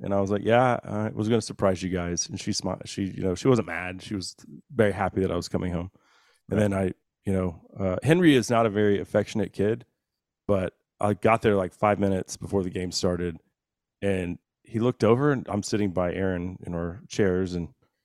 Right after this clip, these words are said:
Speaker 1: he walked over and gave me a big hug. So that was cool. Of
Speaker 2: Awesome.
Speaker 1: course, the girls jumped on me 'cause they're
Speaker 2: Yeah.
Speaker 1: very, very affectionate. Um, but yeah, it was, uh, it was a good hunt. We had, like I said, close calls, but it,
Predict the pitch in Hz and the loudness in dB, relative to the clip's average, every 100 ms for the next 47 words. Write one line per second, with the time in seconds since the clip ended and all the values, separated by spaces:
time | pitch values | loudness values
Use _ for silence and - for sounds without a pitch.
0 | _ _ _ _ 110 107 101 92 101 92 | _ _ _ _ 2 4 4 4 0 0
1 | 90 95 92 82 92 82 82 82 76 _ | 0 0 -2 -2 -4 -4 -6 -8 -12 _
2 | _ _ _ - 87 85 - - 90 - | _ _ _ -12 -8 -6 -8 -10 -10 -10
3 | _ _ _ _ - - 117 151 - 101 | _ _ _ _ -10 0 4 6 4 4
4 | 127 92 95 95 - 78 80 - - - | 4 4 -4 -4 -6 -14 -12 -12 -12 -16
5 | - - 101 85 82 85 - _ _ 101 | -16 -2 0 0 -4 -6 -10 _ _ -4
6 | 92 87 98 - - 87 - _ - - | -2 -2 -6 -6 -8 -8 -10 _ -20 -20
7 | - - _ _ _ _ 113 107 92 82 | -20 -20 _ _ _ _ 2 2 0 -6
8 | - - - _ 143 170 147 170 180 151 | -12 -18 -20 _ 8 10 10 10 10 10
9 | 180 165 160 151 185 214 220 185 196 165 | 10 12 10 6 0 2 4 8 8 8
10 | 180 226 - - - - _ - 131 151 | 4 2 -8 -12 -16 -20 _ -2 0 2
11 | 151 139 - - - - 127 - 143 101 | 0 -4 -20 -20 -10 -6 -4 -2 -4 -2
12 | 135 127 - 58 60 60 - - 50 - | -2 -2 0 0 2 -2 -6 -2 -2 -2
13 | - _ _ _ _ _ _ _ - 95 | -16 _ _ _ _ _ _ _ -12 -12